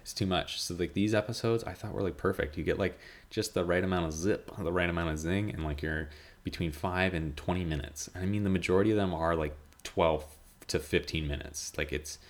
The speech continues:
it's perfect. It's great. Um, there's actually, you know what? Never mind. There's lots that are, like, eight and ten minutes. I'm kinda cheating now here. I'm looking back again.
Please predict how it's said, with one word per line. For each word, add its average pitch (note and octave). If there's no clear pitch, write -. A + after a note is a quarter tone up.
it's F2
perfect. -
It's E2+
great. -
Um, G1+
there's G#3+
actually, C3
you A2
know A#2
what? A2+
Never G#2+
mind. G2+
There's D#2
lots D#2+
that E2+
are, D#2+
like, C#2+
eight D#2+
and C2+
ten E2
minutes. A#1+
I'm -
kinda -
cheating -
now G1+
here. A1
I'm A#1+
looking C#2
back G1+
again. D2